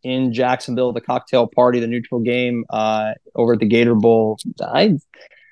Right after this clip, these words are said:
yeah, I mean, Florida's really bad. I mean, I, I think they're really bad. <laughs> That's just me.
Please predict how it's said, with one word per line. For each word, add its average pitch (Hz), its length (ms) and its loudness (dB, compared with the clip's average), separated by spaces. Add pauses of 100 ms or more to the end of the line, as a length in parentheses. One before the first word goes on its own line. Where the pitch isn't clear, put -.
(300)
yeah, 190 260 2
I 160 60 -4
mean, 180 240 -2
Florida's 196 600 -10
really 139 360 -4
bad. 101 400 -12
I 147 80 -4
mean, 139 180 0
I, 147 240 0
I 240 60 0
think 180 220 -4
they're 139 100 -4
really 113 180 -8
bad. 101 100 -18 (280)
<laughs> 156 280 0
That's 220 260 0
just 196 220 2
me. 151 200 -4